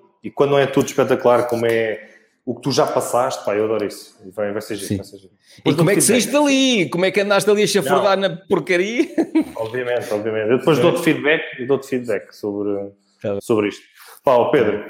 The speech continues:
Speaker 1: é, se, pá, se não te importares,
Speaker 2: Vamos embora.
Speaker 1: falamos,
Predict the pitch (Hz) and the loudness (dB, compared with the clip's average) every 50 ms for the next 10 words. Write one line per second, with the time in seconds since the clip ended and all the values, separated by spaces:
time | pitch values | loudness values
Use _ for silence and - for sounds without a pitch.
0 | - - _ _ _ _ 135 139 139 131 135 - - - - - - - - - | -16 -20 _ _ _ _ 2 2 2 2 -2 -8 -12 -16 -18 -20 -20 -20 -20 -20
1 | _ _ _ _ _ - 123 117 113 - - 147 151 131 147 147 131 143 139 123 | _ _ _ _ _ 0 0 2 0 0 0 0 0 2 0 0 0 0 0 2
2 | 120 135 135 131 110 110 107 - 135 135 131 131 123 | 2 4 4 4 2 2 2 2 2 2 0 0 -4